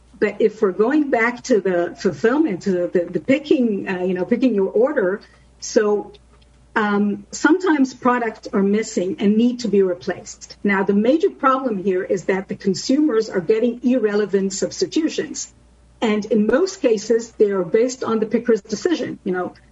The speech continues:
he's just sitting, standing around, uh, you know, in front of the shelf and saying, "Oh, what should I select?"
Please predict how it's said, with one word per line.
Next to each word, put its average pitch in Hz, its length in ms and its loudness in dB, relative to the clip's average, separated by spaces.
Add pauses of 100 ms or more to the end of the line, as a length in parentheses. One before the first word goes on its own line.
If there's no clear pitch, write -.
he's 220 140 0
just 269 200 -6
sitting, 233 400 2
standing 262 420 0
around, 240 360 0
uh, 226 40 -2
you 226 180 0
know, 214 220 -2
in 220 120 -6
front 233 260 -2
of 226 100 -4
the - 40 -2
shelf 208 340 -2
and 208 100 -4
saying, 220 260 -2
"Oh, 254 340 0 (200)
what 254 180 -2
should 269 140 0
I 214 320 0
select?" 190 680 -6